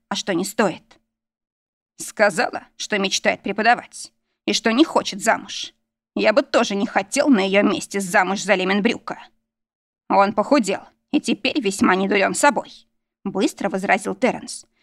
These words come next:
но сам себя явно не убедил, как и меня. «Вы считаете Алаизу настолько поверхностной? Мне она такой не показалась.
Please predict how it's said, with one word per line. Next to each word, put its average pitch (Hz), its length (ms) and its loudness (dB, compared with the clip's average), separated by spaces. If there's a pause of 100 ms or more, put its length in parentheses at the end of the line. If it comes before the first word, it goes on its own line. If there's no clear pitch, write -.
(140)
но 294 100 0
сам 392 300 0
себя 196 240 -2
явно 196 300 2
не 180 140 0
убедил, 247 380 0 (380)
как 202 180 -2
и - 40 -4
меня. 196 360 -2 (1500)
«Вы 202 200 -2
считаете 196 640 0
Алаизу 202 500 2
настолько 202 420 -4
поверхностной? - 760 -2 (420)
Мне 233 340 4
она - 140 -2
такой 190 260 0
не 190 80 0
показалась. - 680 -2